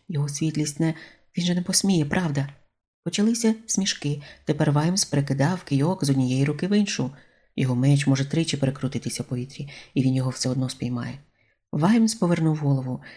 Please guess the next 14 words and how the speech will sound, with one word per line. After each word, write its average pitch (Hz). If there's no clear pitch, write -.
звів 170
очі 180
догори, 156
кийок 170
впав, -
постукотів 165
по 160
бруківці 156
і, 160
забутий, 170
скотився 156
в 156
калюжу. 135
Тоді 147